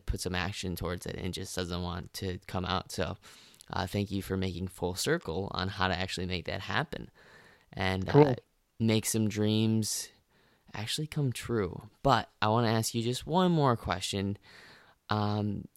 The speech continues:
Speaker 1: is there anything that is one of the best questions during an interview that came up for you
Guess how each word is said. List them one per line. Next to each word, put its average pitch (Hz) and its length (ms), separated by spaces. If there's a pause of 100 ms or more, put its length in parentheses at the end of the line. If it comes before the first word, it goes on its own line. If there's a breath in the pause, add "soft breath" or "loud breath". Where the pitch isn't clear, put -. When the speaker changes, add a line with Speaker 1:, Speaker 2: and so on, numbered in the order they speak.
Speaker 1:
is 127 180
there - 120 (100)
anything 190 960 (880)
that 110 640 (420)
is 110 460
one 110 420
of 117 160
the 104 100
best 104 440
questions 92 840 (540)
during 120 300
an 113 60
interview 55 480
that - 200
came 104 260
up - 160
for 92 160
you 90 540